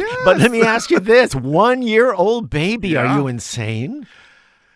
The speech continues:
Speaker 2: You know, it's funny. I've always wanted a family of my own. And then my husband, when I first brought it up to him, he was like, "No, I don't want children."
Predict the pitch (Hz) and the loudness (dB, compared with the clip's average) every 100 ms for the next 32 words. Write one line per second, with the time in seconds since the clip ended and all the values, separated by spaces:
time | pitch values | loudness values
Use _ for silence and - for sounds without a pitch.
0 | _ - 170 240 240 - 247 226 196 170 | _ -8 0 2 2 0 -2 0 0 0
1 | 170 135 202 226 185 202 190 180 180 170 | -2 2 0 0 -2 -4 -2 -4 -4 -4
2 | 170 156 147 143 160 202 147 143 143 135 | -4 -6 -4 -4 -6 -6 -6 -6 -8 -8
3 | 123 175 196 170 139 120 160 131 139 135 | -6 -6 -6 -8 -8 -8 -10 -8 -6 -6
4 | 127 - 127 120 107 101 143 233 370 427 | -8 -10 -12 -10 -12 -14 -14 -14 -10 -6
5 | 294 208 381 392 147 - - 143 123 120 | -6 -6 -8 -6 -6 -6 -8 -6 -6 -6
6 | 185 | -6